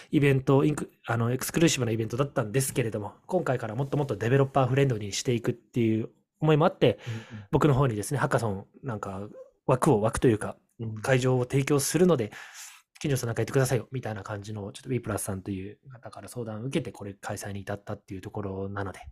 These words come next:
Speaker 1: いろんなスポンサーさんともお話ししてたりもして盛り上げていくので、参加してもらいたいなというところですかね。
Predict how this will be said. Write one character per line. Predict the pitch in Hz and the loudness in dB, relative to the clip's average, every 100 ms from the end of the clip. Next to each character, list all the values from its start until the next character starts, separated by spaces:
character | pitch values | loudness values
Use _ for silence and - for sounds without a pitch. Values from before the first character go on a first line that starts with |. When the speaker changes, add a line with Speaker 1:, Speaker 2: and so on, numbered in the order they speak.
| - | -4
Speaker 1:
い | 151 | -2
ろ | 143 | 0
ん | |
な | 131 | -2
ス | - | -4
ポ | 131 | -6
ン | |
サ | 123 | -6
ー | |
さ | 113 120 | -6 -8
ん | |
と | 107 | -8
も | 95 _ - - - - - _ | -12 _ -20 -20 -20 -20 -20 _
お | - | -12
話 | 98 92 | -10 -10
し | - | -14
し | |
て | - | -16
た | - - 95 | -18 -14 -12
り | |
も | 92 | -12
し | 90 | -10
て | - | -8
盛 | 98 | -6
り | 98 | -4
上 | 95 | -6
げ | |
て | - | -8
い | 98 | -10
く | 101 | -8
の | 92 | -8
で、 | 92 | -10
参 | 98 | -10
加 | 90 | -8
し | - | -10
て | 95 | -10
も | 95 | -10
ら | 90 | -10
い | |
た | 95 | -8
い | 92 | -2
な | 110 95 | -2 -2
と | 90 | -10
い | 90 | -14
う | |
と | - | -14
こ | - 101 | -10 -8
ろ | 95 95 | -8 -8
で | 92 | -10
す | - | -14
か | - 95 | -16 -14
ね。 | 95 95 117 | -10 -8 -8